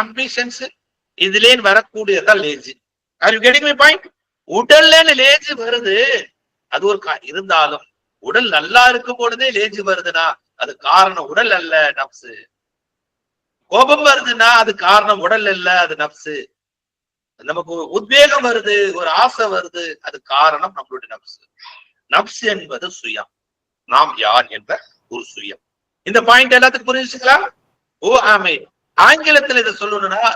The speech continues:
ஈகோன்னு சொல்லுவாங்க, ஈகோம்பாங்க. இதை ஆங்கிலத்துல சொல்லும் பொழுது ஈகோன்னு சொல்லலாம்,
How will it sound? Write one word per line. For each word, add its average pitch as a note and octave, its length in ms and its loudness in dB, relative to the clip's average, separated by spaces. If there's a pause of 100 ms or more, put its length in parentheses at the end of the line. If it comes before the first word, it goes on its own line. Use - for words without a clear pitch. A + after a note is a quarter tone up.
(380)
ஈகோன்னு B3+ 600 2
சொல்லுவாங்க, E3 360 -6 (1040)
ஈகோம்பாங்க. G#3 760 -4 (140)
இதை D3+ 120 -6 (180)
ஆங்கிலத்துல A#3+ 420 0
சொல்லும் G#3+ 220 -2
பொழுது G#3+ 200 0 (600)
ஈகோன்னு C#4+ 600 0
சொல்லலாம், C#4 380 4